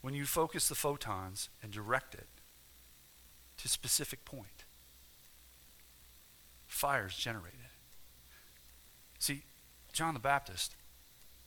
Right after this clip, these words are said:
when he was on the Jordan, the banks of the Jordan River, baptizing people, people coming from all over, this social outcast, but this spiritually focused, hyper-focused man, baptizing people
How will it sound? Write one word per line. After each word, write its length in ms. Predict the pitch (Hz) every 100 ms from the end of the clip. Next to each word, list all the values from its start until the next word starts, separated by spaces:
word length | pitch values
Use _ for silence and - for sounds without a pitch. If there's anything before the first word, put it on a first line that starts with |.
| - - - - - - - - -
when 140 | 123
he 80 | 151
was 240 | 135 117 - - - - - - - - - - - - - - -
on 140 | 143 147
the 60 |
Jordan, 380 | 117 139 139 101
the 60 | 95
banks 280 | 113 135 -
of 40 |
the 80 | 131
Jordan 300 | 123 131 110
River, 260 | 117 90 - - - -
baptizing 480 | 175 147 156 120 107
people, 280 | - - -
people 240 | 190 170
coming 300 | 139 170 151 - - -
from 160 | 139
all 280 | 165 175 170
over, 240 | 147 104 - -
this 120 | 151
social 500 | - - 214 220 220 151
outcast, 520 | 151 160 139 123 -
but 140 | 156
this 160 | 123 - - -
spiritually 580 | - - 220 226 156
focused, 600 | 135 175 180 104 98 - - - -
hyper-focused 680 | - 196 156 - 165 135 -
man, 280 | 123 113 82 - - - - -
baptizing 500 | 202 208 175 143 113
people 360 | 104 113 87